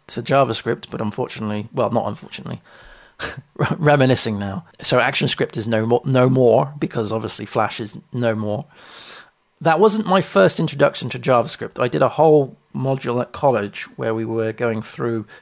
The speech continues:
JavaScript events, and we were doing things like form validation and,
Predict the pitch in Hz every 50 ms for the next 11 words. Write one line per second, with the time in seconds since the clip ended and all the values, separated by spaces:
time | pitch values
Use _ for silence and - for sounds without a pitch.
0 | _ - 147 131 120 117 117 - - - - - 123 117 120 117 123 165 - -
1 | - - - - - _ - - - - _ _ _ - 113 110 113 113 113 113
2 | 113 110 110 107 107 113 131 123 107 107 110 - 120 117 110 - 120 120 - -
3 | - 127 120 113 113 120 117 117 113 117 113 110 107 - - 120 113 110 107 107
4 | 104 110 127